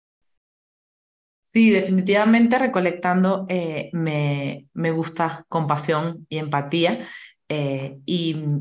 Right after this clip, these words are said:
y esa parte de, de la recomendación de la carta al Arcángel Gabriel, eh, me gusta mucho porque siempre, esta frase me encanta, que anotar es notar. Entonces, mientras vamos anotando eso,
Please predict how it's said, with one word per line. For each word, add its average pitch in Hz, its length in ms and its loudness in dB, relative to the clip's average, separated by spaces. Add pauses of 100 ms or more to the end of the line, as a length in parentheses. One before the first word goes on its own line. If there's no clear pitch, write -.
y 175 140 2
esa 170 260 0
parte 180 400 0
de, 143 560 -2 (220)
de 143 400 -2
la 135 520 0 (160)
recomendación 156 760 -2
de 170 80 0
la 170 120 -2
carta 156 480 -2
al 151 120 -4
Arcángel 139 480 -4
Gabriel, 151 500 -2 (520)
eh, 151 260 -4
me 170 200 -2
gusta 175 300 -2
mucho 220 440 2
porque 160 1000 -4
siempre, 185 1000 2
esta 175 260 -4
frase 190 240 0
me 185 80 0
encanta, 147 440 -4
que 151 200 -4
anotar 160 640 -2 (100)
es - 320 -8
notar. 156 640 -4 (340)
Entonces, 185 260 2
mientras 190 340 2
vamos 170 500 -4
anotando 175 720 0
eso, 196 420 -2